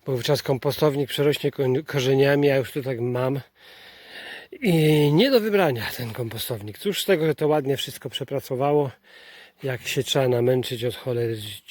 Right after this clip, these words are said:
i ciut, ciut. No, przewidywałem dwa worki, wyszły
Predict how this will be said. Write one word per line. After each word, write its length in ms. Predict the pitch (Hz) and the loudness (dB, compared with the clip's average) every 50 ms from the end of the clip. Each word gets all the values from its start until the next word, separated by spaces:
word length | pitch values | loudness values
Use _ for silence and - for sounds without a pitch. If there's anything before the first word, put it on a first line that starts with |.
| - _ _ | -20 _ _
i 120 | - 170 131 | -10 -8 -8
ciut, 280 | - - 135 120 - - - | -6 -4 -6 -6 -6 -8 -12
ciut. 340 | - - 101 92 - - - _ _ _ - - - - - - - - - - - - - _ - | -12 -12 -12 -12 -14 -18 -20 _ _ _ -20 -20 -20 -18 -18 -14 -14 -12 -12 -14 -16 -20 -20 _ -6
No, 180 | 220 202 156 127 - | -4 -2 -2 -4 -4
przewidywałem 680 | - - - 147 135 147 135 143 135 175 165 151 151 147 | -2 0 2 2 2 0 -2 0 2 2 4 4 4 4
dwa 200 | 139 143 147 143 | 2 2 2 2
worki, 640 | 135 139 147 147 151 156 139 - - 151 151 139 127 110 95 - - - - - - - | 2 2 4 4 4 2 2 0 -4 -4 -4 -2 -4 -6 -8 -12 -14 -16 -18 -16 -14 -10
wyszły 520 | 123 113 123 131 - - - 135 123 110 | -8 -6 -4 -4 -4 -2 -2 -4 -4 -4